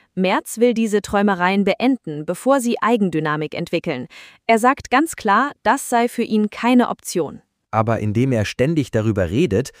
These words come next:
Speaker 2: macht er das Thema doch erst richtig groß, oder?
Speaker 1: Genau das ist der Punkt, den auch Markus Feldenkirchen und René Pfister bei Apokalypse und Filterkaffee machen.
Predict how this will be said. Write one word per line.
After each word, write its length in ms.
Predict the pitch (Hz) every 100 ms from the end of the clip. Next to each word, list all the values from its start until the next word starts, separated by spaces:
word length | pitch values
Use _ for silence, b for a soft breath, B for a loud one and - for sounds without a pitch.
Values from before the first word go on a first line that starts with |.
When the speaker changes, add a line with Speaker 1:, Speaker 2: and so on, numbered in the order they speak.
| b b
Speaker 2:
macht 280 | 120 139
er 100 | 120
das 180 | 110 104
Thema 320 | - 143 139
doch 160 | 101 92
erst 260 | - 113 -
richtig 320 | 104 - 90
groß, 420 | - 151 87 - -
oder? 300 | 95 180 240 _ -
Speaker 1:
Genau 340 | 269 285 370
das 220 | 294 285
ist 180 | - -
der 100 | 220
Punkt, 480 | - 240 269 - -
den 160 | 208
auch 220 | 202 190 190
Markus 460 | 180 190 196 -
Feldenkirchen 840 | - 214 226 196 - 190 196 247
und 220 | - 202 190
René 280 | 185 180
Pfister 520 | 170 - 269 - 196 180
bei 260 | 165 165
Apokalypse 800 | - - 202 196 202 240 - 196
und 160 | 175 180
Filterkaffee 640 | - 185 175 - 156 160
machen. 360 | 160 139 -